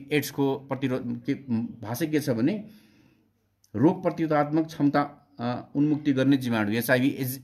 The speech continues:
ए-, ए-, एड्सको विषय छ भने त्यो पनि महिलाले चाह्यो भने गर्भपतन गराउन सक्छ। अर्थात् यो चारवटा कन्डिसनमा चाहिँ गर्भपतन गराउन सक्ने भन्यो,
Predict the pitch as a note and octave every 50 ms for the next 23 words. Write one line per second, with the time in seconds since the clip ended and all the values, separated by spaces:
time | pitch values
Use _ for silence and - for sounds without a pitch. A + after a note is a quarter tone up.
0 | - - C#3 - - _ - C3+ C3+ - _ - D#3 D#3+ D#3 - - C#3 A#2+ A#2
1 | - B2 G#2 - G#2 F#2 F#2 G#2 C#3 E3 D#3+ - - - _ - F3+ F#3+ A3+ G#3+
2 | F3 D3 C#3 B2+ A#2 A2+ A2 G#2 - G#2+ G2 F#2+ F#2 F2+ F#2+ A#2 A2+ G#2+ F#2+ F#2+
3 | - F#2 F#2+ F2+ F2 F2 F2 E2+ F2 - G2 F#2+ D#3 D#3 D#3 - G#3+ G#3+ G#3+ -
4 | - - - _ - E3+ E3 - - - F3+ E3+ F3+ G3+ G#3+ G#3+ G#3+ A3 G#3+ A3
5 | G#3 F#3+ F#3+ G3 G3 G3 G3 G#3 G3+ G3+ G3+ G3+ F#3+ G3+ F#3+ D#3 C#3 D3+ E3+ F3
6 | F3+ E3+ D#3 - F3 E3+ - E3+ D#3 D3 D3+ D#3+ E3 E3 E3 D3 F#2+ - - -
7 | _ - - - - - C3 - C#3+ C#3+ C#3 C3+ A#2 A#2 A#2+ C3 C3+